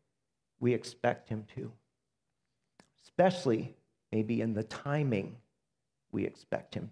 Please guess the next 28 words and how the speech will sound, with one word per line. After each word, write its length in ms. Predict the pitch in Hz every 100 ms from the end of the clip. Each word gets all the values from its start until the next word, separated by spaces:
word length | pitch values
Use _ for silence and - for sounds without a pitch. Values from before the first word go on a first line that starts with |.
| -
to. 160 | - - _ _ _ _ _ _ _ _ _ _ _ - -
And 140 | 127
I 100 | 127
believe 400 | 131 139 131 127
that 220 | 123 120
the 60 | 127
Bible 380 | 113 117 113 120
gives 240 | 120 110
us 160 | 113 -
a 60 |
very 480 | 110 104 131 127 131
clear 480 | 123 - 135 123 113
answer 560 | 117 107 107 - - - _ _ _
to 80 | 120
that 260 | 104 101 -
question. 520 | - 95 - - 123 - _ _ _ _ _ _ _ _ _ _ _ _ -
I 100 | 143
wanna 200 | 160 165
pray 320 | 131 - 123
before 340 | 117 - - 120
we 140 | 110
jump 340 | 107 117 101 -
into 380 | - - -
it. 180 | - - - _ _ _ _ _ _ _ _ _ _ _ _ _ _ _ _ - - -
Heavenly 300 | 175 185 185
Father, 540 | - 156 143 143 139
these 340 | 131 143 160 156
are 460 | 143 135 127 127